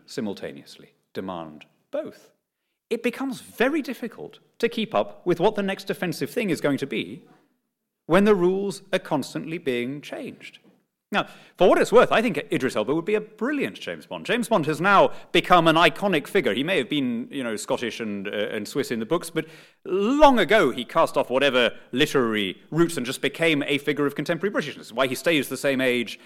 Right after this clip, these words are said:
as the technology advances and the cars get better and the M's and Q's come and go. He has been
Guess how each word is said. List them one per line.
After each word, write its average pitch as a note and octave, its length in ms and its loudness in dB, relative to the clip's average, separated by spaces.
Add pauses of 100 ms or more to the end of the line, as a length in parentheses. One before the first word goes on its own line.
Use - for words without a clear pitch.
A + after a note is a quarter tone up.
(160)
as B2 80 -8
the A#2+ 80 -8
technology A#2+ 520 0
advances A#2 460 -4
and A2+ 100 -6
the A#2 60 -6
cars A#2+ 260 -4
get A#2+ 180 -6
better A2+ 240 -4
and A2 100 -6
the A2+ 80 -4
M's A#2 200 -8
and A2+ 100 -10
Q's A2 260 -10
come A#2 160 -6
and G#2+ 80 -6
go. G#2+ 200 -2 (600)
He C3 160 -4
has B2 140 -6
been G#2+ 320 -4